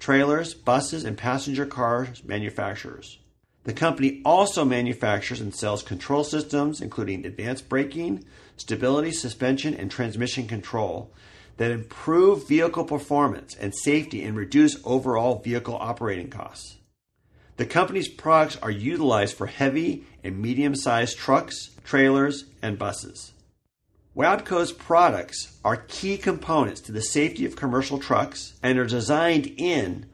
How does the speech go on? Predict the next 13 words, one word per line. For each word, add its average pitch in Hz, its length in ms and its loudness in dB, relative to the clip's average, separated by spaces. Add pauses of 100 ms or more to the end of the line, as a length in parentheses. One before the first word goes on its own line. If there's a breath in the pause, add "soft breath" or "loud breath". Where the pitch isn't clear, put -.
(160 soft breath)
on 113 160 -4
the 117 80 -6
front 170 500 0
end 143 280 4
of 110 80 0
the 107 60 -2
vehicle 120 360 0
production 104 420 0
cycle. - 500 -2 (440)
As 120 200 0
a 117 80 0
result, 135 600 2 (160)
its 151 260 0